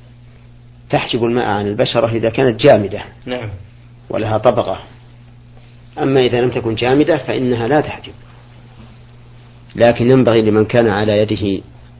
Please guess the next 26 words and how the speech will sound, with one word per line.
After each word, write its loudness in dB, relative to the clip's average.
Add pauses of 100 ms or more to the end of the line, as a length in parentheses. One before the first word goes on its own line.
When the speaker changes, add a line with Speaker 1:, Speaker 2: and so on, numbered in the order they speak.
Speaker 1:
أو -2 (260)
رجله -2
أو -2
شيء 0
من 0
أعضاء 2
وضوئه -2
شيء 2
من 0
هذا 0 (1040)
أنه 0
إذا 0
غسل 2 (1200)
هذا 0
العضو 2 (200)
أن -4
يمر 4
يده 4
على 0
مكان 0
هذا -4
الدهن، -6 (1400)
لأنه 0
إذا 4
لم 4
يمر، 0